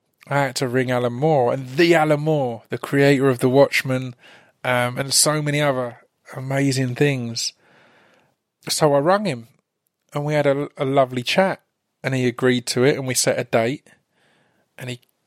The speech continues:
he gave me his address, and yeah, I drove down there and,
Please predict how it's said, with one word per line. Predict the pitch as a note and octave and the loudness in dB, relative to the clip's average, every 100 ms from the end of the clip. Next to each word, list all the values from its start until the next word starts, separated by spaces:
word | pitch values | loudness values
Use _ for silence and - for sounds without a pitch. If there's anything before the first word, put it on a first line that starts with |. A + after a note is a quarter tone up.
| B2+ - | -14 -12
he | C#3+ C3 | -12 -8
gave | - C3 B2 | 0 0 2
me | C3 | 0
his | B2 | -2
address, | B2 - A2+ A#2+ - - - _ _ _ _ _ _ _ _ _ _ _ _ - | 0 2 0 0 -2 -4 -6 _ _ _ _ _ _ _ _ _ _ _ _ -12
and | C3+ C#3+ | -8 -4
yeah, | F3+ F#3 | -4 -4
I | |
drove | - C3+ C3 | -2 0 0
down | - E3 F#3 | -2 -4 -4
there | B2 A2 | -4 -6
and, | A2 A2+ | -8 -12